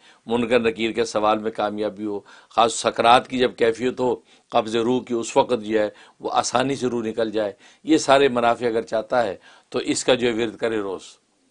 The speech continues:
रोज़ाना जो इसका एक सौ जो है वो पच्चीस मरतबा इसका विर्द करे।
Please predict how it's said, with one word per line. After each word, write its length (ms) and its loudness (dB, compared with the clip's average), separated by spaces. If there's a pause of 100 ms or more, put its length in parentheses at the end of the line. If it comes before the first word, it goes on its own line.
(480)
रोज़ाना 480 2
जो 140 -4
इसका 340 2 (120)
एक 180 0
सौ 160 -4
जो 160 0
है 160 0 (300)
वो 240 0 (120)
पच्चीस 360 -6
मरतबा 300 -2
इसका 240 -4
विर्द 220 -8
करे। 220 -16